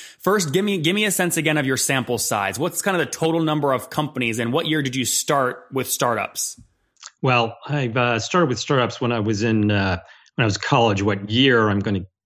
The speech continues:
Speaker 2: give away, you're outing me here on my age. Uh, let's see, it was nineteen seventy-nine was the first startup I joined. I quit college and, uh, joined a small startup outside of Philadelphia.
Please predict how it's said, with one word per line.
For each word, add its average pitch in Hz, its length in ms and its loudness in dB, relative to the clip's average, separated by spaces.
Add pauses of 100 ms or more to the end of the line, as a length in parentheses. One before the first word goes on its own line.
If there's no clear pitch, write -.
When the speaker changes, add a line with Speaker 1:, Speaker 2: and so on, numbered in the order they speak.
Speaker 2:
give 110 160 0
away, 104 160 0
you're 98 220 0
outing 123 340 2
me 101 160 0
here 104 300 2
on 95 120 0
my 95 240 -4
age. 113 480 2 (380)
Uh, 110 400 2
let's 117 160 -2
see, 113 140 0
it 104 80 4
was 101 200 2
nineteen 123 1300 2 (100)
seventy-nine 123 1300 2
was 87 140 -10
the 95 60 -10
first - 280 -2
startup 104 340 -2
I 98 80 0
joined. 98 380 0
I 80 80 -6
quit - 340 -2
college 101 680 0
and, 98 520 0
uh, 92 280 2 (440)
joined 110 240 2
a - 20 0
small 104 260 4
startup 101 440 2
outside 95 280 2
of 90 60 -4
Philadelphia. 92 640 -2